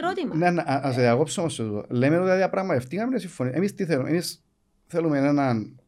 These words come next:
Speaker 2: κράτος το οποίο να, να καθορίζει ενότητα χώρου, θεσμών, οικονομίας. Όμως το-, πώς φτάνουμε μέχρι εκεί; Βλέπουμε, ενώ, ε, λες μου τώρα και πολλά σωστά λες,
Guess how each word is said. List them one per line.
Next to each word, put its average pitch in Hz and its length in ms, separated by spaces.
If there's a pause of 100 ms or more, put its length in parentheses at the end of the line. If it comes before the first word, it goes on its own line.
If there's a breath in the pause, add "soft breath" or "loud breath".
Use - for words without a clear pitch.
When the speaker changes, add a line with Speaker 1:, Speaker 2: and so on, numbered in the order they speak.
(800)
Speaker 2:
κράτος 160 640
το 156 60
οποίο 147 320 (520)
να, 135 220 (880)
να 135 160
καθορίζει 123 680
ενότητα 117 760
χώρου, 139 560 (320)
θεσμών, 135 500
οικονομίας. 135 680 (500 soft breath)
Όμως 127 280
το-, 165 120
πώς 151 240
φτάνουμε 170 380
μέχρι 151 300
εκεί; 131 160
Βλέπουμε, 170 420
ενώ, 185 100 (360)
ε, - 160
λες 170 200
μου 185 140
τώρα 151 220
και 190 80
πολλά 165 280
σωστά 156 340
λες, 151 280